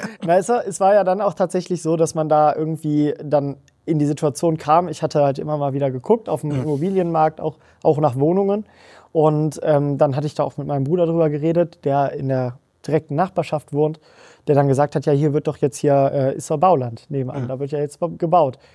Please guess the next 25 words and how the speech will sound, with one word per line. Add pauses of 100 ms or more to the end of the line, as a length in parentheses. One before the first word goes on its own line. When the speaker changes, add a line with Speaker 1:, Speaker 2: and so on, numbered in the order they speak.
(180)
Speaker 1:
dann
habe
ich
mir
gedacht,
okay,
in (360)
der
Region
fühle
ich
mich
schon
wohl. (340)
Das
ist
aber
wohl
mit
das
letzte
Bauland
in
der
Region.